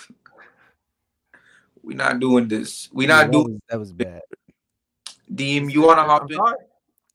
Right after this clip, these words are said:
Speaker 2: Um, like I said in the first, the first, uh, post-game show, I said that it's something Miami is not telling us about the, um, Victor thing. I, I don't understand how, you know,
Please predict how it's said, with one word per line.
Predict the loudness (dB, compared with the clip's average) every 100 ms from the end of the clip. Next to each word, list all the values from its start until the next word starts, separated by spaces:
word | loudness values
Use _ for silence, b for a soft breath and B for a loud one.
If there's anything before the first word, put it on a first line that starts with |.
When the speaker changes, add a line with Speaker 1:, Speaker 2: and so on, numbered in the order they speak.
| -20 -20 _ _
Speaker 2:
Um, | -6 -4 -4
like | -6 -4
I | -6
said | -4 -4
in | -4
the | -8
first, | -8 -8 -10 _ _
the | -18
first, | -8 -6 -6 -8 -8
uh, | -6 -6 -8 _ _ _ _ _ _ _
post-game | -8 -6 -6 -10 -10 -12
show, | -12 -10 -10 -14 b b b b b
I | -10 -10
said | -6 -4
that | -4 -6
it's | -8 -12
something | -12 -12 -10 -12
Miami | -10 -12 -12 -14
is | -16
not | -14 -14 -14 _ _
telling | -6 -6 -6 -6
us | -10 -10 -12
about | -4 -2 -2 -4
the, | -6 -6
um, | -6 -8 -8 -12 -14 _ _ _ _ _ _
Victor | -8 -8 -8 -12
thing. | -8 -6 -6 -8 -14
I, | -10 -6
I |
don't | -6
understand | -6 -8 -10 -8 -8 -6
how, | -4 -2 -4
you | -6 -8
know, | -8 -10